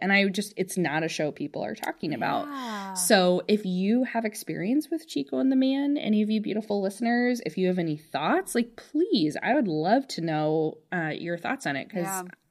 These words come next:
Speaker 1: I clearly am not an expert, even though I've tried to become an amateur one. <laughs> Uh, and yes, to your point also, yes, Freddie Prinze took his own life toward the end of season three, and N B C tried to continue the show. They found an even younger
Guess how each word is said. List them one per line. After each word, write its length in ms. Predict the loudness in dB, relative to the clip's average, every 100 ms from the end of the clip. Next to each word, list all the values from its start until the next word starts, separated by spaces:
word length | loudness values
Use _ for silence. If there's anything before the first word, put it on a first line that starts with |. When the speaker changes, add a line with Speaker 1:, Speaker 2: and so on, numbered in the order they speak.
| -4
Speaker 1:
I 140 | 0 0
clearly 460 | 2 4 4 2
am 100 | -2
not 180 | -2 -4
an 100 | -4
expert, 500 | -6 -6 -2 -2 -2
even 200 | -4 -4
though 100 | 0
I've 360 | 0 0 -2 _
tried 260 | -4 -2 0
to 60 |
become 580 | -2 0 2 2 2 0
an 120 | 0 0
amateur 360 | 2 0 0 -2
one. 300 | -2 0 8
<laughs> 100 | 8 6 -14 -12 -10 -10 -14 -18 -18 -20 -20 _ 4
Uh, 460 | 8 8 8 4 -6 _
and 260 | 4 8 10
yes, 280 | 10 8 4
to 100 | 2
your 140 | 2
point 300 | 4 2 2 4
also, 840 | 2 2 2 4 4 4 4 2 -2 _ _ _ _
yes, 300 | 2 4 2
Freddie 280 | 0 0 0
Prinze 600 | 2 4 4 2 -6 -6
took 180 | -2 0
his 120 | 2
own 120 | 4
life 300 | 4 2 0
toward 600 | -8 -2 2 2 2 0
the 160 | -4 -2
end 180 | 0 0
of 100 | -2
season 460 | -4 -4 -2 -2
three, 840 | -4 -8 -6 -4 -2 2 4 4 2
and 640 | 2 4 6 6 6 2 0
N 160 | 2 4
B 100 | 4
C 220 | 2 -2
tried 460 | -2 -4 2 2 2
to 80 | -2
continue 680 | 0 0 0 -2 0 0
the 100 | 0
show. 460 | -2 0 2 4 2
They 140 | 0
found 240 | 0 2 4
an 160 | 2 0
even 360 | 2 6 6 4
younger 760 | 2 -2 0 2 4 4 2